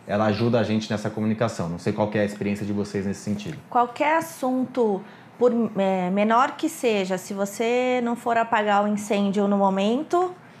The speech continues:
Speaker 2: ou rápido, vira uma bola de neve, porque um fala pro outro, um pergunta pro outro, "Não, mas eu não tava sabendo, mas e aqui?", entendeu? Então, a comunicação, ela tem que ser forte e rápida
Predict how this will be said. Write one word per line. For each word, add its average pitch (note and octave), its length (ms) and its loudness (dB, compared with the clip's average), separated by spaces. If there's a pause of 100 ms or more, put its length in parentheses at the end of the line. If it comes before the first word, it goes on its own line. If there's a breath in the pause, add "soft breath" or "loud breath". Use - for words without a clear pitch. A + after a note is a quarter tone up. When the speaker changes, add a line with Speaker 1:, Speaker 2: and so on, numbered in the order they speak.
Speaker 2:
ou G#3 120 4
rápido, B3 840 2 (320 loud breath)
vira A#3 400 2
uma B3+ 160 4
bola A#3 300 4
de A3+ 100 -2
neve, A#3+ 380 2
porque B3+ 280 0
um A#3+ 140 2
fala A#3 260 0
pro A#3 160 -2
outro, B3 240 0
um A#3 60 0
pergunta A3+ 420 0
pro A3+ 220 0
outro, C4 240 2
"Não, B3+ 140 0
mas G#3 160 0
eu G#3+ 60 0
não A3+ 120 -2
tava A3+ 220 0
sabendo, A3+ 640 -4
mas G#3+ 200 -2
e A3+ 80 0
aqui?", A3 360 -4
entendeu? G#3+ 540 -2 (500 loud breath)
Então, G#3+ 260 2
a B3+ 80 6
comunicação, B3+ 560 4
ela A#3+ 100 4
tem B3 140 0
que A#3+ 80 -2
ser A#3 160 0
forte A3+ 480 2
e D#4 140 2
rápida E3+ 720 0